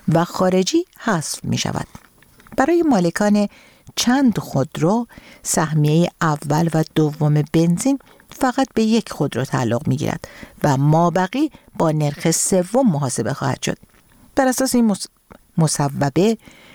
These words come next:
سهمیه دوم خودروهای سی ان جی سوز از ابتدای بهمن هزار و چهارصد و چهار نصف خواهد شد. این تصمیم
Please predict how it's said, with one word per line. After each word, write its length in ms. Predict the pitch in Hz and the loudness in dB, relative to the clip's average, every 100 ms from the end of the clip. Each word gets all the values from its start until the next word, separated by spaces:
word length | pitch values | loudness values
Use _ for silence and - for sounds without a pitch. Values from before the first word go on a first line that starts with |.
| - | -12
سهمیه 600 | - 196 180 170 175 190 | -2 0 2 2 2 2
دوم 600 | 160 170 156 180 262 165 | 2 0 2 0 0 0
خودروهای 760 | - 147 - 143 165 165 165 165 - - | 0 -4 -2 -2 0 2 2 0 -6 -16
سی 320 | - - 165 | -8 0 2
ان 140 | 139 139 | 2 0
جی 160 | - 139 | 0 0
سوز 440 | - 202 247 240 - - - - | 2 2 2 0 -8 -20 -12 -4
از 140 | 170 - | -2 -2
ابتدای 520 | 185 - 202 269 240 - | -4 0 0 2 0 0
بهمن 360 | 170 - 175 | -4 2 2
هزار 340 | 190 175 143 135 | 4 2 0 -2
و 40 | |
چهارصد 540 | - 151 151 - 151 | 0 0 0 0 0
و 40 | 156 | -2
چهار 480 | - 180 202 269 269 - - - - | -2 0 2 2 0 -6 -20 -18 0
نصف 640 | 165 196 254 - - - - | 2 4 2 0 -4 -8 -10
خواهد 340 | - 143 143 | -6 -4 -4
شد. 160 | - - - - _ - | -4 -6 -10 -20 _ -12
این 180 | - 349 | 0 0
تصمیم 500 | - 214 - 226 269 | 2 0 2 2 2